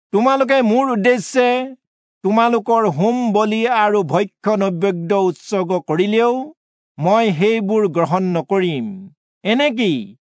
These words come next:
তোমালোকে যদি হৃষ্টপুষ্ট পশুৰে মংগলাৰ্থক বলিও দিয়া, তথাপিও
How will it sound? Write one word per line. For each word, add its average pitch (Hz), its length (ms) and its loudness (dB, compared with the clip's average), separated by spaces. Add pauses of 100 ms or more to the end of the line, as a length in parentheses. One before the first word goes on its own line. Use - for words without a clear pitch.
(260)
তোমালোকে 247 520 2 (260)
যদি 208 300 0 (240)
হৃষ্টপুষ্ট 220 880 -2 (260)
পশুৰে 214 500 0 (580)
মংগলাৰ্থক 208 960 0 (120)
বলিও 190 360 0
দিয়া, 156 340 0 (580)
তথাপিও 214 600 0